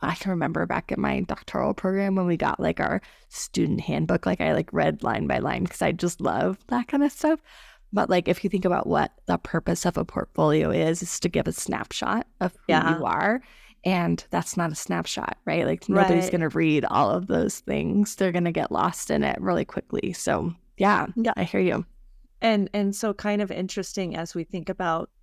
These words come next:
Speaker 2: just kind of the homepage and About Me page. I had a bilingual video at some point in there, and I have of me talking in English and Spanish about instructional design, and I don't know where it is.
Speaker 1: <laughs> Yeah,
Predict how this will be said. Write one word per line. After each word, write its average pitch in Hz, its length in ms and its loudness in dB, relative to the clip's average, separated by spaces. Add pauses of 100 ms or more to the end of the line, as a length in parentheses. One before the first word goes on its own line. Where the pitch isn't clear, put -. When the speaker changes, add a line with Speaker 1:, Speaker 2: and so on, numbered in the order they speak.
(120)
Speaker 2:
just - 240 -6
kind 185 160 0
of 165 100 -2
the 160 80 0
homepage 160 640 -4
and 147 100 -4
About 147 300 -4
Me 170 120 -4
page. 185 420 -4 (280)
I 214 380 2
had 202 360 2
a 233 40 -2
bilingual 185 720 0
video 196 460 0
at 160 180 -6
some 160 240 -4
point 156 560 -4 (160)
in 170 180 -2
there, 160 300 -2
and 151 120 -4
I 156 80 -2
have 160 340 -6 (100)
of 196 240 2
me 180 440 -4
talking 156 720 -4
in 160 160 -4
English 156 360 -4
and 175 120 -4
Spanish 156 440 -4
about 151 180 -2
instructional 147 500 -4
design, 160 560 -4 (840)
and 170 140 -4
I 247 100 2
don't 180 160 0
know 165 100 0
where 170 200 4
it 214 80 2
is. 294 260 2 (340)
Speaker 1:
<laughs> 180 400 -6
Yeah, 220 300 6